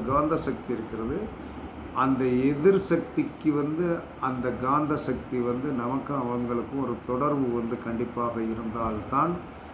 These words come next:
நீங்கள் வந்து என்ன சொல்றேன்னா, கண்டிப்பாக வெற்றி பெற முடியும்.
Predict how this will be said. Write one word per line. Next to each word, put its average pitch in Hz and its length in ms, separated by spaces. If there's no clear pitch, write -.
நீங்கள் 143 420
வந்து 139 160
என்ன 131 200
சொல்றேன்னா, 117 460
கண்டிப்பாக 113 680
வெற்றி 147 260
பெற 127 200
முடியும். 101 340